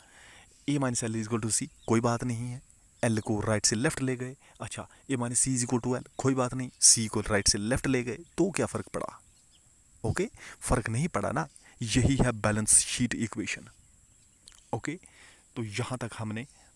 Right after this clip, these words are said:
पढ़ लिया। बैलेंस शीट इक्वेशन की हमने बात की थी, तो ये रहा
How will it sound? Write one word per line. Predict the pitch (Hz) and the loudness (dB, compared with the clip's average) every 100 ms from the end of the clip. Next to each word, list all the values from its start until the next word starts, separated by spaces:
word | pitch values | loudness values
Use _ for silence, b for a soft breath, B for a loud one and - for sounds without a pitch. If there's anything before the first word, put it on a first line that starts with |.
| _ _ | _ _
पढ़ | 123 113 | -2 -2
लिया। | 104 85 - _ B B - | -4 -6 -10 _ B B -16
बैलेंस | 104 117 131 147 | -8 -6 -4 -4
शीट | - - 151 127 | -6 -2 -2 -2
इक्वेशन | 123 135 123 139 | -4 -2 -2 -2
की | 131 | -2
हमने | 123 131 | 0 0
बात | 117 113 - | -2 -2 -4
की | 131 | -6
थी, | 127 | -6
तो | 143 | -4
ये | 120 104 120 | -4 0 2
रहा | 110 98 113 | 2 0 -4